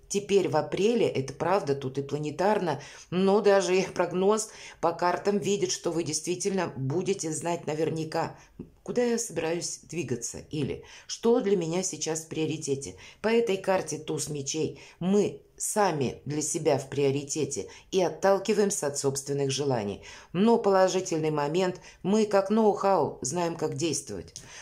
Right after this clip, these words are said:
Что уйдет? Вы можете закрыть, кстати, какой-то вопрос, связанный с судами, например.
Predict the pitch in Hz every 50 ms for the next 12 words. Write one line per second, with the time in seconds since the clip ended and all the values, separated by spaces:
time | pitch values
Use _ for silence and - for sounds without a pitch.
0 | - - - - - 240 247 240 233 160 156 156 113 90 - - - - - -
1 | - - - - - _ _ _ _ _ _ _ - - - _ _ _ _ _
2 | _ - - _ _ - - - - - - - 170 226 247 240 233 226 220 202
3 | 202 196 160 185 185 190 202 226 214 - - - - - 165 160 156 151 - 165
4 | 160 165 170 170 165 156 143 156 156 156 - 151 143 139 - - 147 147 131 120
5 | 131 127 120 117 113 - - - 202 233 180 165 156 135 127 135 139 143 151 151
6 | - 170 170 180 180 190 190